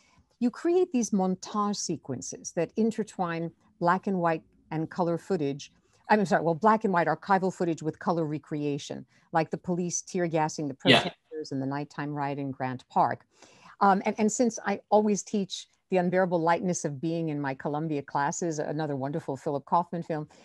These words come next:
Speaker 1: I was wondering if that might have been a model for how to use that kind of counterpoint footage, or are there other things that you saw of this kind that helped
Speaker 2: It,
Speaker 1: you?
Speaker 2: well, I, I,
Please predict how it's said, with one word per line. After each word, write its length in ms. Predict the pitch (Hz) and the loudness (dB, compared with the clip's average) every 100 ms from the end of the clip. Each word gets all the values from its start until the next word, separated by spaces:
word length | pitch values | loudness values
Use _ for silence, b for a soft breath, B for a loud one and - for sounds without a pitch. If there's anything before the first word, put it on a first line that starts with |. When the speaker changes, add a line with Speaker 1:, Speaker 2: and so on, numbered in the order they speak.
| b | b
Speaker 1:
I 60 | 214 | 0
was 220 | 214 233 | 2 2
wondering 260 | 302 339 277 | 0 0 2
if 160 | 208 - | 0 -4
that 220 | 175 190 | 4 4
might 220 | 190 190 196 | 6 2 0
have 120 | 180 | 0
been 160 | 185 | 0
a 40 | 175 | 0
model 440 | 165 165 175 175 | 2 2 2 2
for 440 | 170 - 165 156 - _ | 0 4 6 6 2 _
how 420 | - - 233 233 233 - | -18 0 6 8 6 2
to 360 | - 196 185 170 b b | -2 0 0 -2 b b
use 340 | - 185 233 202 | 0 4 4 4
that 200 | 185 175 | 4 2
kind 300 | - 190 170 | 0 0 0
of 180 | 151 - | -2 -6
counterpoint 800 | - 208 196 185 - - 170 | 0 2 2 -2 -4 -2 -2
footage, 560 | - - 226 175 170 156 | -4 2 4 4 2 2
or 180 | 165 156 - | 2 2 0
are 100 | 175 | 2
there 220 | 170 160 - | 4 4 6
other 280 | 196 165 | 6 6
things 340 | 156 - 165 160 | 2 0 -2 0
that 140 | 160 | 0
you 240 | 139 165 151 b | 0 -2 -4 b
saw 540 | - - - 208 175 151 | -6 -2 4 6 8 6
of 180 | 156 147 | 2 -2
this 180 | 160 | -4
kind 600 | - - 165 139 123 117 - | -4 -6 -4 -2 -2 -6 -6
that 160 | 143 | -4
helped 160 | 139 131 | -2 2
Speaker 2:
It, 140 | - | 2
Speaker 1:
you? 80 | - | 4
Speaker 2:
well, 240 | 143 147 147 | 6 8 10
I, 240 | 143 151 - | 8 6 6
I, 160 | 147 | 6